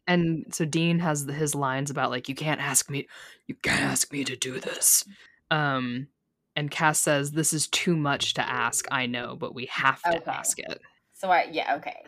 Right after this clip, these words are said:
Speaker 2: I
Speaker 1: Yeah.
Speaker 2: did just miss some, some dialogue there.
Speaker 1: Yeah. He's, he's got his, for, for a celestial being who is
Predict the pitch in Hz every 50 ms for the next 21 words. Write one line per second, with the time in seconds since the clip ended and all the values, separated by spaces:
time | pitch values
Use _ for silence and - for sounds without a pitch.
0 | - - _ - 165 165 - - 135 143 139 - - - - - - 165 151 135
1 | 127 - - - - - 143 101 82 - 80 80 69 65 - - _ _ _ -
2 | - 143 139 - - - - - 87 - 92 85 - - - 185 - 50 - -
3 | - - - - _ _ _ - - - 165 147 123 - - - - - - -
4 | _ _ _ _ _ _ _ - 175 - 175 - - - - 175 - 196 - -
5 | 208 208 220 - - _ _ - _ - - 190 180 170 - - _ _ _ _
6 | _ _ _ - 190 185 180 175 - _ - - - 180 180 170 170 160 - -
7 | 175 170 165 165 165 165 156 151 - - _ _ _ _ _ _ - 170 - -
8 | 190 202 202 185 - - - 185 160 151 151 147 143 139 127 127 127 117 104 -
9 | - 143 135 135 135 135 131 127 131 135 -